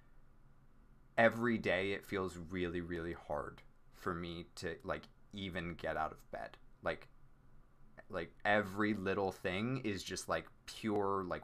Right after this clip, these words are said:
willpower for me at this point." And, like, and if you want, I can totally, like, like, I'm, I'm, I'm taking notes as we go. I can totally, like, type up some of this for you and, like, so that you, you have it. Um, and then,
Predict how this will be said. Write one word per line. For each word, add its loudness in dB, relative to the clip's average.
willpower 0
for -2
me -4
at 0
this -6
point." -10
And, 4
like, 6
and 2
if -2
you 2
want, 6
I 4
can -4
totally, -4
like, -8
like, 6
I'm, 4
I'm, 2
I'm 4
taking -2
notes -2
as -8
we -2
go. 4
I 4
can -6
totally, -6
like, -6
type -2
up 0
some -2
of -6
this 0
for 2
you -2
and, -4
like, -4
so -6
that -8
you, -10
you -6
have -2
it. -8
Um, 6
and 6
then, 10